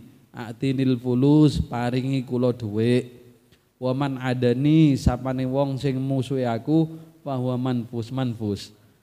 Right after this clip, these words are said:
Makanya kula lek ceramah pesen nang wong-wong, "Pokok sing musuhi aku manfus." <laughs> Soale aku duwe wiritan iki.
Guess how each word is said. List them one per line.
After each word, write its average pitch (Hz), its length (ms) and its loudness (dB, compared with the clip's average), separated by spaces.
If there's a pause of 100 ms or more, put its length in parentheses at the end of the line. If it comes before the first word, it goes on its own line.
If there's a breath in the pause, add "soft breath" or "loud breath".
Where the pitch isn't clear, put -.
(380)
Makanya 143 320 0
kula 190 240 8
lek 196 160 6
ceramah 185 400 8
pesen 175 240 6
nang 165 160 6
wong-wong, 139 480 4
"Pokok 175 400 4
sing 185 240 6
musuhi 185 400 6
aku 180 240 6
manfus." 165 720 6
<laughs> - 1500 0
Soale 185 340 6
aku 190 160 6
duwe 160 300 8
wiritan 170 340 8
iki. 180 720 6